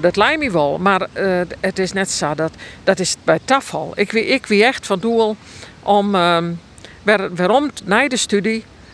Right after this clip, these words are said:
weer journalist te worden. En, eh, dat is er gewoon net van kwam. En er zijn wel eens wat collega's die zeggen, "Ja, du bent altijd die journalisten bleun."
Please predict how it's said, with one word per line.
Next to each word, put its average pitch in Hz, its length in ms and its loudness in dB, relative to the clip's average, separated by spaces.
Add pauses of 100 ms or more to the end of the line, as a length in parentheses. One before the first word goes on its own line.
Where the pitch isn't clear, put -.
(220)
weer 214 140 2
journalist 180 640 0
te 170 100 -6
worden. 151 320 -2 (580)
En, 190 320 0
eh, 151 180 0
dat 208 180 2
is 226 100 2
er 185 120 0
gewoon 185 220 2
net 160 180 0
van 160 160 -8
kwam. 170 360 2 (200)
En 180 240 -2
er 175 100 0
zijn 175 180 0
wel 175 140 0
eens 165 120 0
wat 156 260 0
collega's 180 560 2
die 170 120 -4
zeggen, 170 340 -6
"Ja, 170 100 2
du 175 100 0
bent 156 240 -4
altijd 175 280 -2
die 165 80 -6
journalisten 165 640 -2
bleun." 170 400 0